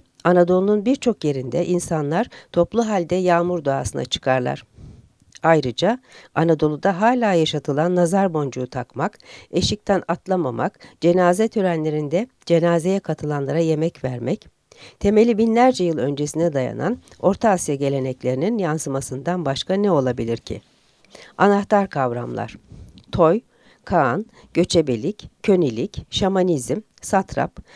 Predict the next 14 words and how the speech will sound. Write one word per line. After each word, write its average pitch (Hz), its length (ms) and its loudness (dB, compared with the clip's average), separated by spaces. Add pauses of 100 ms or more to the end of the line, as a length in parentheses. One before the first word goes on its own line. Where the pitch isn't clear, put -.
(160)
Medler, 160 600 -2 (160)
Persler, 139 600 0 (420)
Ahura 170 380 2
Mazda, 151 480 -2 (280)
kral 175 340 4
yolu. 113 280 -6 (800)
İçindekiler, 160 800 -2 (540)
Hunlardan 233 540 4
önceki 165 400 -2
Orta 185 300 0
Asya 180 260 -4
tarihi 139 500 -4
ve 135 100 -4
uygarlığı, 113 720 -2